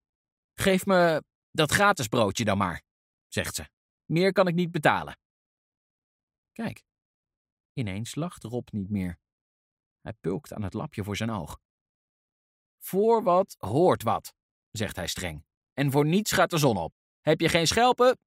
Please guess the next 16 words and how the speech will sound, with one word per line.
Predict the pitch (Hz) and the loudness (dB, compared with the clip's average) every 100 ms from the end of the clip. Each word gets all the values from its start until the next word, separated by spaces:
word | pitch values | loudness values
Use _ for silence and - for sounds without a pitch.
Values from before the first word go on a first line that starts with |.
| _ | _
dan | 110 | -4
krijg | 98 113 - | 0 0 0
je | 104 | -2
geen | - - 170 156 | -2 0 0 2
brood." | 110 78 - - _ _ _ _ _ _ _ _ _ _ _ | 0 -2 -6 -16 _ _ _ _ _ _ _ _ _ _ _
Dat | _ 107 107 | _ -10 -10
is | - - | -8 -10
vervelend. | 76 78 73 117 - _ _ _ _ _ _ _ _ - | -12 -12 -14 -14 -16 _ _ _ _ _ _ _ _ -8
Haas | 120 113 - | -4 -4 -6
heeft | 107 104 - | -6 -8 -4
net | 110 110 | -6 -4
zo'n | - 101 92 | -6 -4 -4
zin | 117 220 | -4 -6
in | 180 151 | -4 -4
broodjes. | 139 131 110 110 - - _ _ _ _ _ _ _ _ _ _ _ | 0 -2 -2 -4 -8 -12 _ _ _ _ _ _ _ _ _ _ _
"Ik, | - 185 - | -2 -2 -2